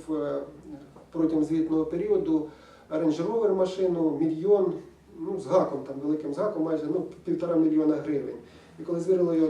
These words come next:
декларацію, його і дружини, то, ну, воно с-, сходиться в якому плані, що, е, сто п'ятдесят тисяч гривень він, ну, дружина йому позичила на машину, оскільки він показав декларацію, що це вона його власність. Е,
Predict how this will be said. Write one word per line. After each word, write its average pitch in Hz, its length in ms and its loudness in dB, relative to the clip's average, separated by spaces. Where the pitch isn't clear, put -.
декларацію, 170 600 0
його 151 140 -2
і 151 60 0
дружини, 165 460 0
то, 151 400 -2
ну, 240 180 -6
воно 185 180 0
с-, - 220 -8
сходиться 185 400 2
в - 20 -2
якому 156 340 -4
плані, 135 360 -6
що, 160 380 -4
е, 139 60 -10
сто 180 200 0
п'ятдесят 160 380 0
тисяч 156 360 -2
гривень 196 380 2
він, 180 320 2
ну, 156 160 -4
дружина 170 280 2
йому 151 160 2
позичила 156 540 -4
на 143 340 -2
машину, 147 400 0
оскільки 160 260 -2
він 156 100 2
показав 156 340 -4
декларацію, 160 480 0
що 160 140 -10
це 165 120 -6
вона 165 200 -2
його 135 320 -4
власність. 123 480 -10
Е, - 100 -8